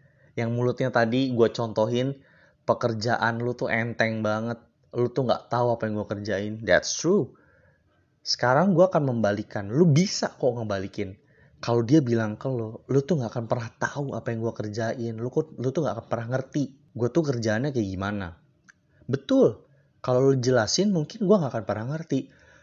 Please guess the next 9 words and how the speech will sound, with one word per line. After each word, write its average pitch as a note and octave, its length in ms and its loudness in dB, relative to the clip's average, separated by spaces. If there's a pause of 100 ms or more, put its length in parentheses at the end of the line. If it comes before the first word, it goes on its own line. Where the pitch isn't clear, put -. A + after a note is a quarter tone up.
(200)
Tapi C3 320 -4
lu A3 160 4
juga B2 320 2
nggak A2+ 220 -8 (100)
akan D3 120 -2 (200)
pernah C3 320 -4
langsung B2 480 -6
bisa A2+ 240 -6
ngerti C#3 480 -6